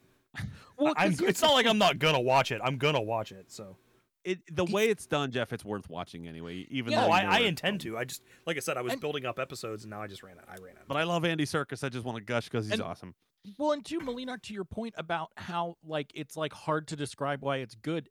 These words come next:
Speaker 1: that's what makes that show so good, because whenever you were like, w-, whenever someone would talk about an awesome part of another Star Wars show or property, it's like, "Oh my God, that eighth episode rules." And you're like,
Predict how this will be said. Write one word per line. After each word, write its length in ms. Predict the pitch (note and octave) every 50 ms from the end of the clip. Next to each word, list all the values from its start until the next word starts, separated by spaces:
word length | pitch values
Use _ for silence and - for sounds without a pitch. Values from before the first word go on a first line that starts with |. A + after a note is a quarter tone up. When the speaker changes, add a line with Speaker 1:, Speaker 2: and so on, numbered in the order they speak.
| _ C3
Speaker 1:
that's 300 | C3+ E3+ F3+ G#3 - -
what 80 | C#4 C#4
makes 160 | A3+ G3+ -
that 140 | - F3+ -
show 200 | - - E3+ E3
so 220 | - - - D3+
good, 280 | C#3+ B2+ D#3+ F#3+ G3 F3+
because 380 | E3+ D3+ - D#3+ D#3+ C#3+ C3+ - - - - - _ _ _ _ _ _
whenever 400 | C#3+ C#3 E3 F3 F#3 G3+ G#3+ B3 A#3+
you 160 | A3 G#3 G3+
were 100 | F#3+ F#3
like, 300 | F3+ E3+ D#3+ D3+ - _ _ _ _ -
w-, 120 | D3 - _ _ _ _ _ _ _ _ E3+ - _
whenever 360 | - E3 F3 F3+ G#3 A3 B3
someone 220 | - - - A3+ G#3
would 100 | F3 -
talk 220 | D3 D#3 D#3 - D3+
about 160 | D#3 D3 D3
an 80 | C3+ - -
awesome 400 | A#2+ B2 C3 - - - C3 A#2
part 220 | - - C3 A#2+ A#2+
of 80 | G#2+
another 260 | G#2+ G#2 G#2 G2+ G#2+ G2
Star 320 | - - - G2 F#2+ F#2+ G2
Wars 200 | F#2+ G2 G2 -
show 560 | - - - - G2 F#2 F#2 F#2+ F#2+ G2+ -
or 80 | - G2
property, 440 | - - G#2 F#2+ F#2 - G2+ G2+ G2
it's 160 | F2+ - -
like, 180 | F#2 E2+ E2+ _ _ -
"Oh 180 | A2+ A2+ G2+
my 120 | F#2+ E2+ F2
God, 220 | F#2 F2+ F2 F2
that 160 | F#2 G2 G2+ _ _ _ _ -
eighth 220 | A2 A#2 G#2+ -
episode 440 | A#2 G#2 F#2+ G2 - - G#2+ G2 F#2
rules." 380 | F#2 G2+ G#2 G#2 G2 E2+ F2 G2
And 80 | G#2+
you're 100 | G#2 G#2
like, 160 | G2+ F#2+ F#2+